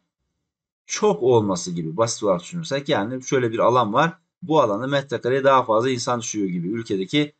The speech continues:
yoğunluktan bahsediyoruz. Etkiler diyor. Ticari faaliyetler yaygınsa insanlar para kazanmak için o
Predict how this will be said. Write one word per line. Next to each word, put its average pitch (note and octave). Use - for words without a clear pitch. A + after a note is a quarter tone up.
yoğunluktan A2
bahsediyoruz. E2+
Etkiler G#2
diyor. D#3
Ticari C#3+
faaliyetler C#3
yaygınsa C#3
insanlar C3+
para C3
kazanmak B2+
için A#2+
o C#3+